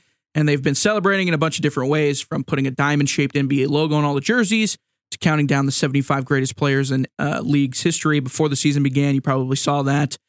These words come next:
uh, where Dwight Howard was left off, and everybody was upset that Dwight Howard was left off. Um, but, you know, that's neither here nor there. That was a while ago. But, yes, seventy-fifth anniversary of the N B A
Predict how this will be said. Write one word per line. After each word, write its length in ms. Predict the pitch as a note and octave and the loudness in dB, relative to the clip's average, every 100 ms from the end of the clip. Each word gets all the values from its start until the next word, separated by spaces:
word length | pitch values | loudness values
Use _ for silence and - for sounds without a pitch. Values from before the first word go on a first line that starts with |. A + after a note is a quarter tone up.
| _ _ - | _ _ -4
uh, 220 | C#3 C3 | 0 0
where 200 | B2+ C3+ | 0 -2
Dwight 280 | C3 C#3 C3+ | 0 0 0
Howard 260 | C#3+ C3+ C3 | 0 0 0
was 120 | C3 | -2
left 200 | C3+ - | -2 0
off, 240 | C3+ C3+ | 0 0
and 80 | C#3 | -2
everybody 260 | C3+ B2+ B2+ | -2 0 -2
was 140 | B2+ | -2
upset 260 | A#2 C3+ B2+ | -2 -2 -2
that 60 | |
Dwight 220 | - B2 E3 | -4 -2 -2
Howard 280 | B2+ B2+ | -2 -2
was 100 | C3 | -2
left 200 | C3+ B2+ | -2 -2
off. 260 | C3+ C3 - _ _ _ _ C#3 | -2 -2 -6 _ _ _ _ -2
Um, 360 | C3+ B2+ F3 - _ _ - | 0 0 -2 -6 _ _ -10
but, 140 | A2 - | -10 -6
you 100 | C3 | -6
know, 100 | A#2+ | -4
that's 200 | - - | -6 -4
neither 300 | B2+ C#3+ E3 | -4 -2 -4
here 120 | D3 | -8
nor 160 | - | -8
there. 160 | C3+ D#3 | -8 -6
That 80 | D3+ | -6
was 120 | C#3+ | -6
a 20 | |
while 220 | - - | -8 -10
ago. 200 | C#3+ G#2 - _ - | -10 -10 -14 _ -4
But, 180 | C#3 - _ | -4 -6 _
yes, 260 | E3 E3+ - | 2 2 2
seventy-fifth 600 | - - A#3+ B3 - B3 | 0 2 2 0 0 0
anniversary 500 | A#3 A3 G3+ G3 F#3+ | 0 2 0 2 0
of 80 | F3 | 2
the 140 | D3+ | 2
N 80 | D#3 | 2
B 160 | D3+ D3 | 2 0
A 180 | C#3+ | 0